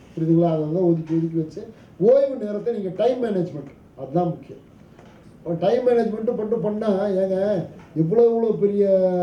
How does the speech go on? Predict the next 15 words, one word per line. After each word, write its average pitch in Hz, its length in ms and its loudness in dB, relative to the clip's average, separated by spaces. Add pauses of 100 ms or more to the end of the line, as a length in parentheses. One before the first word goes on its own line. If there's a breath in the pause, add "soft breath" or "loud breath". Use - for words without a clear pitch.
(180)
அதிகாரிகள், 170 540 2 (340)
நம்மளை 170 380 0
விட 196 120 -4 (140)
பெரிய 175 280 0
அதிகாரிகள், 143 440 -8 (460 loud breath)
உயர் 208 300 -2
மட்டத்துக்கு 175 420 -6 (100)
போனவங்க, 185 400 2 (380)
அவங்க 190 320 -4
சாதிக்காதையா 185 600 -2
நம்ம 156 200 -4
சாதிச்சிட்டோம், 151 500 -12 (960)
அப்படி 226 260 -6
நம்ம 190 220 -6
நினைக்கணும். 180 400 -10